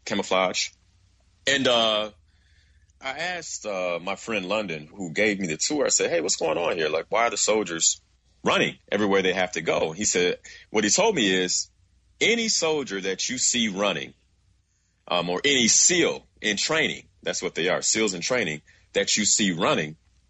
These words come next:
from the time they get there and they start their training, nine-month training, and remember, they're already soldiers when they get there, right? The best of the best.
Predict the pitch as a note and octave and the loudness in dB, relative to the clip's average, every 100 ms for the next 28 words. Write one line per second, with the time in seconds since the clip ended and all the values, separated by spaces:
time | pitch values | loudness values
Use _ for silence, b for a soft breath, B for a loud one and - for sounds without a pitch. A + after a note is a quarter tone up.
0 | _ _ _ _ _ _ _ - - C#3 | _ _ _ _ _ _ _ -20 -6 0
1 | B2+ A2+ - D#3+ F3+ F3+ E3 C3 G#2+ C#3+ | 0 2 2 2 2 2 -2 -4 -2 -4
2 | - E2 D#2 D2+ D2+ _ _ _ _ - | -4 -4 -2 -4 -8 _ _ _ _ -4
3 | G2 G2+ G2 - - B2+ A#2+ A2+ G#2 - | 0 2 2 0 2 2 0 -2 -2 0
4 | A#2 F2 C2+ - - - E2+ A#2 C3+ A#2 | 0 0 -4 -12 -20 -8 -2 0 0 0
5 | A2 - - A#2+ D2 C#2 - D#2+ E2 F2+ | -2 -2 0 0 -2 -6 -8 -6 -2 0
6 | B2+ D3+ F#2 A#2 - C3 C#3+ B2+ G2+ - | 2 2 4 2 4 2 2 0 0 2
7 | C3 A#2 D#2 C#2+ - D#2+ D#2 C#2+ F2+ - | 2 0 -2 -2 -4 -2 -4 -2 -2 -2
8 | A1 A#1 C2+ E2 - _ - C#2+ F2+ - | -8 -2 0 0 -2 _ -8 -2 -2 0
9 | G#2+ G#2 D2 E2+ - | 0 2 2 2 0